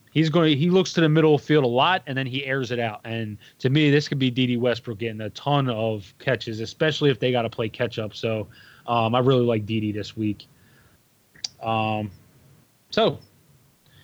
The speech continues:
let's move on to our tight ends. All right, so Steve, I'm gonna start with you. You are highest on Jack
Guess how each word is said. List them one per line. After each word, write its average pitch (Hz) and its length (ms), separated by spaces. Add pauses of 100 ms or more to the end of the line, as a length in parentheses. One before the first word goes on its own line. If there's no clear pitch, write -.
(380)
let's 135 280
move 156 280
on 156 260
to 151 280
our 117 260
tight 151 560
ends. 117 920 (2750)
All 120 120
right, 147 400
so 131 560
Steve, - 720
I'm 131 80
gonna 127 180
start 127 400
with 113 120
you. 180 500
You 160 340
are 135 200
highest 135 560
on 113 440
Jack 156 360